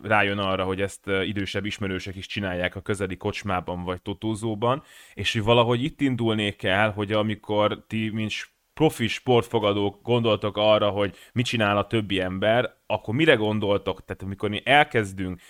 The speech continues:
tipmixelni foci meccsekre és fogadunk a csapatokra, akikről gondoljuk, hogy azok jók, akkor mit csinálunk ahhoz képest, amit ti csináltok? Én itt,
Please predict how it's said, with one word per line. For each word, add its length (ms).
tipmixelni 1000
foci 360
meccsekre 640
és 180
fogadunk 460
a 60
csapatokra, 640
akikről 380
gondoljuk, 560
hogy 180
azok 320
jók, 500
akkor 300
mit 140
csinálunk 600
ahhoz 240
képest, 500
amit 220
ti 100
csináltok? 640
Én 100
itt, 200